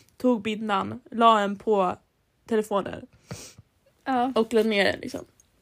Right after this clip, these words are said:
Speaker 2: Ja, precis. Jag vet inte. Jag la-, någonstans innanför tröjan hade jag den, det vill säga.
Speaker 1: Ja.
Speaker 2: Vad nu det kan ha
Speaker 1: Med
Speaker 2: varit
Speaker 1: B H
Speaker 2: någonstans.
Speaker 1: måste ju det ha varit.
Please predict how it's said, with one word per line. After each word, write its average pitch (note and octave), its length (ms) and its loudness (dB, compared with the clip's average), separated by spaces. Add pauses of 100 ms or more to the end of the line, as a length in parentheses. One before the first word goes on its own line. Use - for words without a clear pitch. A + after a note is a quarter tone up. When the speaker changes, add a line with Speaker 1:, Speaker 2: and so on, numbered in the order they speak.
(720)
Speaker 2:
Ja, C4 160 2
precis. B3+ 320 -10
Jag C#4 80 -4
vet C#4+ 100 0
inte. A3+ 180 -4
Jag C4+ 220 -2
la-, C4+ 120 0
någonstans F#4+ 840 0
innanför C4 920 2
tröjan A#3+ 500 0
hade G#3+ 220 -4
jag G#3+ 160 -4
den, G#3+ 180 -10
det G#3 120 -8
vill G3 140 -12
säga. G3+ 320 -8
Speaker 1:
Ja. B3+ 240 6
Speaker 2:
Vad C4 240 2
nu A#3+ 140 2
det A#3 220 2
kan A#3 220 -6
ha C4 80 0
Speaker 1:
Med C4+ 80 4
Speaker 2:
varit C4 160 2
Speaker 1:
B A#3+ 80 8
H A#3+ 80 6 (120)
Speaker 2:
någonstans. G#3 260 2
Speaker 1:
måste - 200 -10
ju - 60 -8
det - 100 -10
ha - 60 -8
varit. - 240 -14